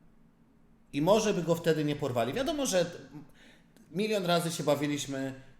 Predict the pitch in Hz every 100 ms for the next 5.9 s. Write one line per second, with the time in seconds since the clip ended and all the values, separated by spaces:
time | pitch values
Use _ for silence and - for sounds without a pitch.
0 | - 120 120 170 165 123 131 131 127 131
1 | 123 123 127 117 120 135 139 135 123 117
2 | 117 127 127 104 127 123 123 117 - 127
3 | 127 123 151 175 160 147 143 147 - -
4 | 135 170 175 170 160 156 143 - 139 135
5 | 127 123 117 110 - 120 107 90